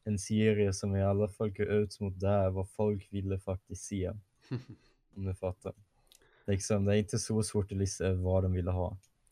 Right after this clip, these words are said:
Speaker 2: Stora
Speaker 1: Till exempel
Speaker 2: ord från
Speaker 1: att
Speaker 2: en
Speaker 1: hon
Speaker 2: liten
Speaker 1: inte
Speaker 2: man.
Speaker 1: fucking mördar en hel stad. Ja, men det är ju så.
Speaker 2: <laughs>
Speaker 1: De flesta skulle göra bättre slut som hade sett det där.
Speaker 2: Ja, ja.
Speaker 1: Det är
Speaker 2: Eh,
Speaker 1: lite generellt vad de ville ha
Speaker 2: första
Speaker 1: och generellt att de inte fick det.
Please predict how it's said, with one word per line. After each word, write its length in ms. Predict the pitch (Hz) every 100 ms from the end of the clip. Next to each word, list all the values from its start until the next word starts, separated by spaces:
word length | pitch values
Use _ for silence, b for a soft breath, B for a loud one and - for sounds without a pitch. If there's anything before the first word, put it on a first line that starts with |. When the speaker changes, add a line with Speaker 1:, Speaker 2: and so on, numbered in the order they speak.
| -
Speaker 2:
Stora 300 | - 131 120
Speaker 1:
Till 80 | 123
exempel 220 | 123 123
Speaker 2:
ord 80 | 117
från 120 | 95
Speaker 1:
att 60 |
Speaker 2:
en 60 | 110
Speaker 1:
hon 80 | 101
Speaker 2:
liten 260 | 101 98
Speaker 1:
inte 100 | 98
Speaker 2:
man. 140 | 104 98
Speaker 1:
fucking 260 | 98 95 -
mördar 460 | 104 95 95 101 98
en 100 | 95
hel 160 | 95 87
stad. 340 | - 98 95 _ b b b b _ _
Ja, 160 | 151 165
men 240 | 180 175
det 100 | -
är 200 | 143 147
ju 140 | 175
så. 160 | 190 127
Speaker 2:
<laughs> 200 | 85 71
Speaker 1:
De 160 | 95 98
flesta 400 | 120 120 - 165
skulle 280 | - 98
göra 160 | 95 92
bättre 380 | 90 92 - 95
slut 260 | - 95
som 100 | -
hade 100 | 92
sett 200 | - 95
det 60 | -
där. 160 | - 98 _ _ _ _ _ - -
Speaker 2:
Ja, 100 | 101
ja. 200 | 90 - _ _ _ -
Speaker 1:
Det 60 | 101
är 100 | 104 107
Speaker 2:
Eh, 80 | 107
Speaker 1:
lite 400 | 104 101 98 - _
generellt 840 | 101 101 101 101 98 98 98 95
vad 160 | 95 95
de 120 | 95
ville 200 | 92 92
ha 320 | 92 92 92 127
Speaker 2:
första 280 | 127 95 107
Speaker 1:
och 180 | 110 _
generellt 580 | 98 95 95 95 92 92
att 140 | 90
de 120 | 95 92
inte 180 | 92
fick 320 | 87 87 82
det. 120 | -